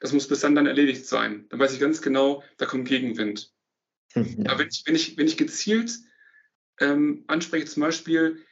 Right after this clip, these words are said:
Speaker 1: Thema A, ähm, oder, oder anders gesagt, könnt, könnt ihr euch vorstellen, warum es so wichtig ist, an dem und dem Thema zu arbeiten? Wofür könnte es dienlich sein, daran zu arbeiten?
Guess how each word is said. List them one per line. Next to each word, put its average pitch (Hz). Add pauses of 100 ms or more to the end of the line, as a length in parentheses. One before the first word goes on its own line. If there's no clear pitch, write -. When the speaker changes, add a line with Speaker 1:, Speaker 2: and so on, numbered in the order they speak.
(140)
Speaker 1:
Thema 156
A, 156 (1080)
ähm, 135
oder, 143
oder 147
anders 160
gesagt, 156 (480)
könnt, 190
könnt 220
ihr 220
euch - (280)
vorstellen, 190 (360)
warum 151
es -
so 139
wichtig 175
ist, 165
an 139
dem 156
und 151
dem 147
Thema 156
zu 135
arbeiten? - (1700)
Wofür 185
könnte 165
es -
dienlich 180
sein, 123
daran 117
zu 107
arbeiten? -